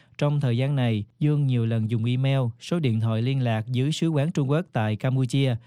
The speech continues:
và Đài Á Châu Tự Do để bán các tài liệu mật đã sao chép để lấy tiền đánh bạc. Cũng theo báo Tuổi Trẻ, vào ngày hai tháng mười năm hai nghìn không trăm mười sáu, Dương đến sòng bạc rút hai triệu đồng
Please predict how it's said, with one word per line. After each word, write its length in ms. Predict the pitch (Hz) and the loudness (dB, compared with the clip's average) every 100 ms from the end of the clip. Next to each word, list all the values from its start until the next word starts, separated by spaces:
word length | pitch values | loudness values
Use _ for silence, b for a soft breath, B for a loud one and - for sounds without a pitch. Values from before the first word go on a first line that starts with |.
| B - | B -4
và 240 | 127 127 | 0 0
Đài 260 | 123 123 117 | 2 0 0
Á 100 | 131 | 0
Châu 180 | 165 151 | -2 -2
Tự 120 | 131 | 0
Do 380 | 120 135 135 120 b b - | 0 2 0 -2 b b -2
để 220 | 117 123 | 0 0
bán 280 | 135 143 175 | 0 0 -2
các 140 | 180 | -2
tài 140 | 123 | 0
liệu 160 | 117 113 | 0 0
mật 220 | 120 113 - | 0 0 -4
đã 320 | - 123 107 127 | -6 -2 -2 -2
sao 220 | 143 127 | -2 -2
chép 280 | 139 151 180 | 0 -2 -2
để 140 | 117 | -2
lấy 100 | 123 | -2
tiền 180 | 151 120 | -2 -2
đánh 160 | 110 131 | 0 0
bạc. 260 | 120 107 - - b b b | 0 -2 -6 -20 b b b
Cũng 300 | - 120 139 | 0 2 2
theo 120 | 175 139 | 2 2
báo 160 | 139 | 2
Tuổi 160 | 147 131 | 2 0
Trẻ, 260 | 120 117 | 2 0
vào 160 | 143 120 | 2 2
ngày 140 | 117 | 2
hai 180 | 113 131 | 2 0
tháng 220 | 135 165 | 0 0
mười 260 | 135 117 107 | 2 2 2
năm 160 | 127 135 | 2 2
hai 100 | 127 | 2
nghìn 120 | 110 | 0
không 160 | 127 | 0
trăm 160 | 120 127 | 0 2
mười 100 | 110 | 2
sáu, 400 | - 117 131 214 b b b - | 2 0 2 -2 b b b 0
Dương 260 | 143 135 | 2 2
đến 180 | 135 170 | 2 0
sòng 240 | 196 120 | 0 0
bạc 300 | 107 107 107 | 0 0 0
rút 120 | 175 190 | -2 -2
hai 240 | 160 135 | -2 0
triệu 160 | 123 117 | 0 0
đồng 320 | 120 110 98 | 2 2 0